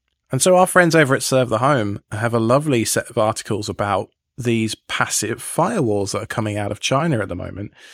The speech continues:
And I picked up one of these N five one zero five based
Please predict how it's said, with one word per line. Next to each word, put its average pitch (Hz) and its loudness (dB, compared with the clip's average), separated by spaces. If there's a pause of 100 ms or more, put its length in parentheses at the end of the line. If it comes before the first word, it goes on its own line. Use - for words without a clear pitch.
(400)
And 127 0
I 170 2
picked - 0
up 143 2
one 127 0
of 120 0
these 117 0 (160)
N 139 2
five 135 0
one 123 0
zero 113 2
five 110 0
based - -2